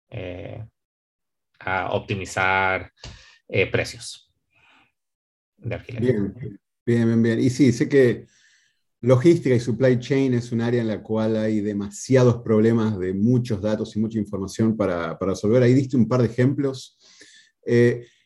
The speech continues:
Speaker 2: te hago una pregunta. Eh, ¿el tema de supply chain fue uno de los temas que, que te interesó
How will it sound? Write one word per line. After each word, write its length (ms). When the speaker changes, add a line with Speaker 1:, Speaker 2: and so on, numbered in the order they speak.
Speaker 2:
te 60
hago 80
una 100
pregunta. 560
Eh, 380
¿el 380
tema 200
de 80
supply 540
chain 420
fue 180
uno 100
de 60
los 120
temas 220
que, 480
que 100
te 80
interesó 1040